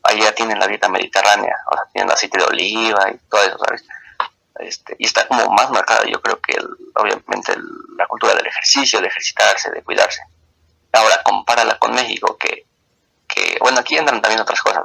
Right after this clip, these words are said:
¿no? Por ejemplo, la educación, la,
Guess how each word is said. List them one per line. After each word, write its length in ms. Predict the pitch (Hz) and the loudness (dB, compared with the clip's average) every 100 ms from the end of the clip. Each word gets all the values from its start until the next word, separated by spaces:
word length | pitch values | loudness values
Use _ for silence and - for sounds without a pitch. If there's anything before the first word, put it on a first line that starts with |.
| - | -6
¿no? 180 | - - - - _ _ - | -10 -10 -14 -20 _ _ -2
Por 100 | - | 2
ejemplo, 920 | - 110 95 90 - - - - - _ - | 2 0 0 0 2 0 0 -2 -6 _ 0
la 140 | 107 | 2
educación, 840 | 107 - - 110 110 104 107 104 | 2 0 2 2 4 4 4 2
la, 80 | - | -2